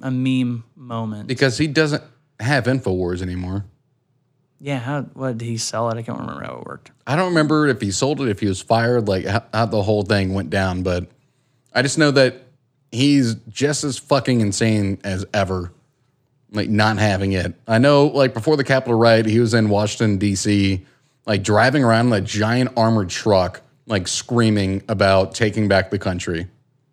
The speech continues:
Speaker 1: All right.
Speaker 2: He's absolutely <clears throat> dog shit insane.
Speaker 1: So think about this. Think about, I mean, I don't wanna say he's of good health,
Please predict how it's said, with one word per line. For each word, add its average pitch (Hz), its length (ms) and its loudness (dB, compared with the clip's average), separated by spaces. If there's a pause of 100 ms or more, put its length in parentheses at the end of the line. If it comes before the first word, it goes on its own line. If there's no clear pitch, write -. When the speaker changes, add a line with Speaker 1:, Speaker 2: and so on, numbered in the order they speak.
(1500)
Speaker 1:
All 196 80 -8
right. 196 320 -6 (160)
Speaker 2:
He's 143 320 -2 (260)
absolutely 139 840 2 (140)
<clears throat> 104 100 -8
dog 113 360 2
shit 101 340 0
insane. 90 540 -4
Speaker 1:
So 185 180 2
think 220 240 0
about 190 300 2
this. 123 280 0
Think 220 200 0
about, 175 400 4 (380)
I 170 60 0
mean, 170 520 2
I 139 80 -2
don't 151 100 4
wanna 139 160 4
say 139 220 2
he's 135 380 0
of 127 520 0 (200)
good 131 260 0
health, 120 720 -4